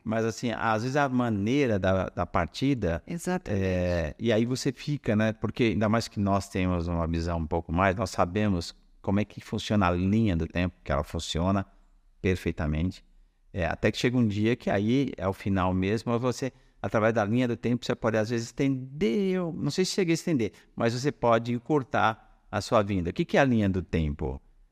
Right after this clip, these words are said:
Speaker 1: A linha do tempo, só pra gente deixar mais claro, exemplo é muito bom, né? Por exemplo, a gente sai, você tá na sua casa, você vai no supermercado.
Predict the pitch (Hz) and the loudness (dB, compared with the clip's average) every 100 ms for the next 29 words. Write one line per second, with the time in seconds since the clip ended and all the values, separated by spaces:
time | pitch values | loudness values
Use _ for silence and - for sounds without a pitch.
0 | - 95 107 104 98 - 131 135 90 - | -6 0 2 2 0 0 2 2 0 -2
1 | - 92 87 90 - 85 82 82 - 87 | 0 0 0 -2 -2 0 0 -2 0 0
2 | 87 82 69 98 101 127 123 107 101 95 | 0 -2 -4 -4 0 0 2 0 0 -2
3 | 87 82 80 82 - _ _ _ 123 117 | -4 -2 -2 -2 -6 _ _ _ 2 2
4 | 101 85 - - 101 101 - 107 98 - | 2 -2 -6 -8 -4 -4 0 0 0 -4
5 | - 104 95 135 110 147 156 165 - 120 | -4 -2 0 0 2 2 0 -4 -2 0
6 | 123 131 117 117 110 - 76 | 0 0 0 0 0 0 -2